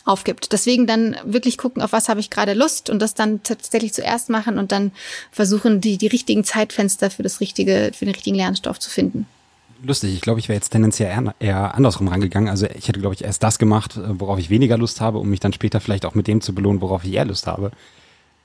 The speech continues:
Speaker 1: Total. Also an sich ist es super, aber wenn man dann merkt, äh, auf das, diese Schwierige, dass man nicht vorankommt, dann ist es auch total okay zu sagen, okay, jetzt mache ich erstmal
Speaker 2: Ja.
Speaker 1: kurz was, auf was ich Lust habe. Ich meine, das, ähm,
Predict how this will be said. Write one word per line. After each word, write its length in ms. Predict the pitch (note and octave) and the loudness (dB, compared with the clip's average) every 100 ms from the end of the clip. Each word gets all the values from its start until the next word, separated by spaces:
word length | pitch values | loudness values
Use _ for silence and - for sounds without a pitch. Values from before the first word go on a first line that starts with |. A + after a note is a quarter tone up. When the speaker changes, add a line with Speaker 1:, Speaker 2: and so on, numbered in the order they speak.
| _ _ _ _ - - - - | _ _ _ _ -18 -12 -12 -4
Speaker 1:
Total. 340 | D#4 D#4 E4 - | 0 4 2 4
Also 140 | B3+ C4 | 2 4
an 100 | C4 | 2
sich 160 | F4 | 2
ist 120 | F#4 D#4+ | 0 0
es 160 | C4 | 2
super, 380 | D#4+ E4+ B3+ C4 | 0 2 2 2
aber 200 | A#3 B3 | 2 2
wenn 120 | C4 | 2
man 160 | D4+ C#4 | 2 2
dann 220 | C4 B3+ | 2 2
merkt, 400 | B3 C4+ D4+ - | 2 0 -4 -10
äh, 260 | - A#3 A#3+ | -2 0 0
auf 120 | A3 | -2
das, 240 | - A#3 - | -2 -4 -2
diese 180 | A3 | -2
Schwierige, 340 | A3 C4+ D4 A3+ | 0 2 2 2
dass 120 | A3+ | 0
man 100 | A#3 | -2
nicht 100 | A3+ | -2
vorankommt, 440 | G#3+ G#3+ C4+ A#3+ | -2 0 0 0
dann 100 | A3+ | 0
ist 80 | C4+ | 0
es 120 | C4+ | -2
auch 180 | - C4 | 0 0
total 320 | B3+ B3+ B3 | 0 0 0
okay 280 | B3 A#3+ C4 | 0 0 -2
zu 120 | B3 | -2
sagen, 280 | A#3 A3+ A#3 | -2 -2 -2
okay, 180 | A3+ B3+ | -4 0
jetzt 140 | A#3+ | 0
mache 140 | A#3 A3+ | 0 -4
ich 100 | B3 | -6
erstmal 220 | A3 A3 | -6 -4
Speaker 2:
Ja. 60 | - | -6
Speaker 1:
kurz 240 | G#3+ - | -6 -4
was, 200 | G#3 G3+ | -4 -4
auf 100 | - | -4
was 160 | - G3 | -4 -4
ich 200 | G3 F#3 | -4 -2
Lust 260 | G3 G3 - | -2 -2 -6
habe. 200 | - - | -6 -6
Ich 120 | G3 | 0
meine, 180 | A#3 A3+ | 2 2
das, 180 | A3 - | 0 -2
ähm, 460 | G#3+ - G3+ G3 | -2 -2 -2 -4